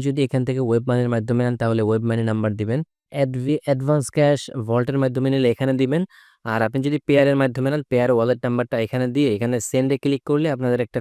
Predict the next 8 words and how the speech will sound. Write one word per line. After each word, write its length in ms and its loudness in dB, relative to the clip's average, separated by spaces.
কোড 220 -2
পাঠাবে, 320 -4
পিন 280 -2
কোড, 200 -4
ওইটা 220 4
এখানে 300 2
দিয়ে 260 4
দিবেন 280 2